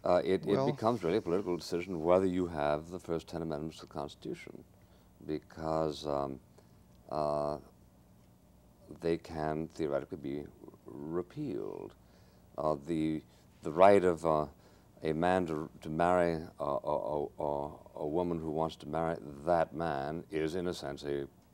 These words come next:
Speaker 1: political decision because we set up certain guidelines.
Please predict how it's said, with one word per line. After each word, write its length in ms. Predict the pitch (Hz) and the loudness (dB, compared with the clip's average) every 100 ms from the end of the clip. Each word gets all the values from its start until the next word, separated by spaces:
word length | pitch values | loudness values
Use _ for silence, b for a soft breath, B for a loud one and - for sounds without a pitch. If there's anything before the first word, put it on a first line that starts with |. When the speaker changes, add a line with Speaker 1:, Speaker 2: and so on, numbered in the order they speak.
| - - - | -20 -20 -6
Speaker 1:
political 480 | 85 80 80 73 71 | 0 2 0 -2 -8
decision 440 | 69 78 71 82 | -6 -8 -8 -10
because 360 | - - 80 71 | -12 -8 -6 -6
we 160 | 67 78 | -6 -8
set 340 | - 82 76 | -6 -2 4
up 340 | 95 78 - - B B | 6 4 0 -18 B B
certain 320 | - 95 69 69 | -8 -6 -4 -2
guidelines. 640 | 101 107 71 60 55 | 0 0 -2 -6 -10